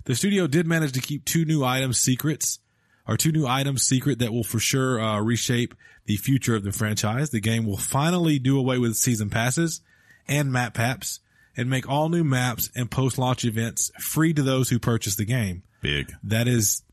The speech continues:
Speaker 1: that is really big. Uh, the second, uh, dot, dot, dot,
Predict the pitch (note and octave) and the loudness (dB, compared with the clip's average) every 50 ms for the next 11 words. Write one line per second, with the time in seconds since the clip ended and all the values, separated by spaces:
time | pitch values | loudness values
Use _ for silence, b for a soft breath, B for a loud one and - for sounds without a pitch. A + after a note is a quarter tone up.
0 | _ _ _ _ _ _ _ _ _ A#2 G#2 G#2+ A#2 B2+ C#3+ D3 B2 A2 A2+ A2+ | _ _ _ _ _ _ _ _ _ -8 -4 -2 0 2 0 0 -2 -4 -4 -2
1 | B2 C3 C#3+ D3 C#3+ C#3+ C3+ B2+ A2 G#2+ A2+ G#2 F2+ E2 - - B B B B | 2 4 4 6 6 4 4 2 2 2 0 0 0 -6 -12 -16 B B B B
2 | B B B - B2+ B2 A#2 A#2 - - - F#3+ G3+ - - D3+ C#3 - _ _ | B B B 0 0 2 4 2 2 2 2 2 2 2 0 -4 -4 -4 _ _
3 | _ _ _ _ _ _ - A2 G#2+ G#2 G2+ G2 F#2+ F#2+ A#2+ A#2 B2+ - - - | _ _ _ _ _ _ -6 -2 -2 0 0 0 0 0 0 0 0 -2 -4 -2
4 | G2+ C#3+ E3+ E3+ D3+ C3 A#2+ A#2+ A#2+ - | 0 0 0 2 2 0 0 0 -2 -4